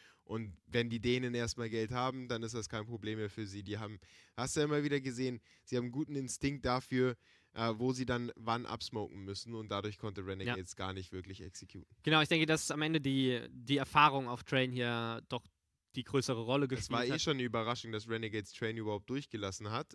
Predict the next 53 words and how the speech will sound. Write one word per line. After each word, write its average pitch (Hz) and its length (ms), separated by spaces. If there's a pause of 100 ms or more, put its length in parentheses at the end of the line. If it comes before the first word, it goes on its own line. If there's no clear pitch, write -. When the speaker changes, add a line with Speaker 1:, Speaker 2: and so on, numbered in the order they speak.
Speaker 1:
aber 113 240
es, - 340
ich 123 220
fand, 170 260
es 156 200
war 151 80
ein 147 100
gutes 135 300
Statement 127 400
auf 113 160
ihrer 117 180
C-T-Seite. 95 580
Speaker 2:
Genau, 143 340
sie 156 100
haben 170 340
vor 196 160
allem 190 120
auch 175 120
gezeigt, 175 400
dass 165 140
sie, 156 280 (380)
äh, 151 160
sie 156 80
haben 233 120
sich 233 120
am 196 80
Anfang 202 240
ein 180 60
bisschen 170 640 (1200)
versteift 165 920
auf, 160 220
auf 151 260
B, 175 400
auf 156 220
Mitte 175 260
Popdog, 240 600
weil 160 140
es - 240
an 156 240
sich 180 220
gut 202 160
funktioniert 185 560
hat, 220 100
aber 165 140
am 156 80
Ende 175 200
nicht 165 200
gereicht 147 320
hat, 156 100
um 143 60
Runden 170 260
zu - 140
holen 190 160